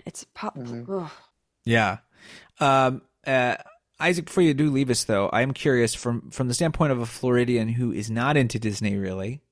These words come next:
Speaker 3: right? Uh, and you, uh, as we say around here, um, Orlando especially is Detroit, except it's not possible to move the car factory.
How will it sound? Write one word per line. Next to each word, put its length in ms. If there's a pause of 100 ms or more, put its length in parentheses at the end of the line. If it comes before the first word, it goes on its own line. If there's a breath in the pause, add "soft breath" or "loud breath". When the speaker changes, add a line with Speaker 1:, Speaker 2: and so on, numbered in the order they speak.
Speaker 3:
right? 260 (400 loud breath)
Uh, 300
and 200
you, 500
uh, 300
as 260
we 160
say 220
around 320
here, 520 (540 soft breath)
um, 540
Orlando 400
especially 460
is 140
Detroit, 640
except 640
it's 460
not 240
possible 500
to 160
move 520
the 100
car 220
factory. 640